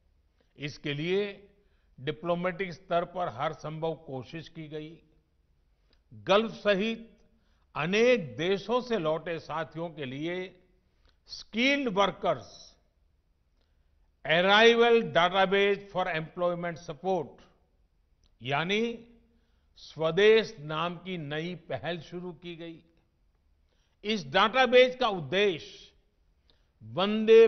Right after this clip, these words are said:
भारत मिशन में लौट रहे वर्कर्स की स्किल मैपिंग करना और उन्हें भारतीय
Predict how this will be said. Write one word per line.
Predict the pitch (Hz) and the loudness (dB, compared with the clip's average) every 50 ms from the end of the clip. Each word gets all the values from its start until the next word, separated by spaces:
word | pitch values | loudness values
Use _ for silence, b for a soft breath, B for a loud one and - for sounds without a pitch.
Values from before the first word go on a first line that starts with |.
| 175 131 | 6 2
भारत | 113 117 147 170 185 196 190 160 160 | -4 -2 0 2 2 2 2 0 -4
मिशन | 147 147 160 160 - - 180 185 | -10 -8 -8 -8 -8 -8 -8 -6
में | 180 180 180 170 160 | -6 -4 -4 -4 -2
लौट | 151 151 165 160 147 - | -2 -2 -2 -2 -4 -6
रहे | 160 151 131 147 175 190 202 202 196 - - _ _ _ _ _ _ _ _ _ _ - | -8 -8 -6 -4 -4 -6 -6 -8 -12 -18 -20 _ _ _ _ _ _ _ _ _ _ -20
वर्कर्स | 101 101 131 160 180 185 - - 208 208 190 - - | -12 -4 -2 -2 -2 -2 -4 -4 -4 -4 -4 -4 -8
की | - - 180 165 151 147 139 135 - _ _ _ _ _ _ _ _ _ _ _ | -12 -12 -10 -8 -8 -10 -12 -16 -20 _ _ _ _ _ _ _ _ _ _ _
स्किल | - - - - - 254 285 311 311 285 254 | -20 -20 -16 -8 -2 0 2 2 2 2 2
मैपिंग | 226 220 208 202 202 220 214 202 196 170 | 2 0 0 0 0 -2 -4 -4 -4 -6
करना | 185 160 143 139 143 147 143 131 113 92 - - _ _ _ _ _ _ _ _ _ _ | -6 -6 -6 -6 -8 -8 -10 -10 -12 -14 -20 -20 _ _ _ _ _ _ _ _ _ _
और | - 131 135 139 | -8 -6 -4 -4
उन्हें | 147 160 180 202 226 240 262 269 262 254 262 - - - _ _ _ _ _ _ - 104 92 - | -4 -2 0 2 4 4 4 2 0 -2 -8 -14 -20 -20 _ _ _ _ _ _ -20 -20 -20 -10
भारतीय | - 139 160 175 196 196 180 180 208 220 226 233 | -2 2 4 4 4 4 2 -2 -2 2 4 4